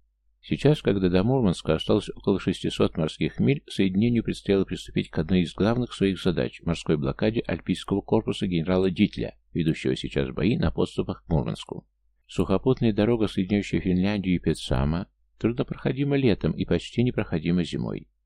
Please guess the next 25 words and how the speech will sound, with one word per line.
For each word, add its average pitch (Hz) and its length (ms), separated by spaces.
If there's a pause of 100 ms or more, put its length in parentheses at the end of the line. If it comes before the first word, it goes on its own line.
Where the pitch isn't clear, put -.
(180)
Генералу 120 460
Дитлю 117 320
немцы 110 380
вынуждены 101 480
везти - 240
морем 104 320
каждого 101 320
солдата, 85 560
каждый 95 340
патрон, 69 440
каждую 95 320
пару 92 220
сапог - 520
и 95 100
каждую 80 340
шинель. - 420 (640)
Немецкие 98 460
морские 95 360
конвои 98 460
регулярно 95 480
ходят 92 300
по 92 80
маршруту 92 500
Гамбург, 90 580
Тронтхейм, 92 760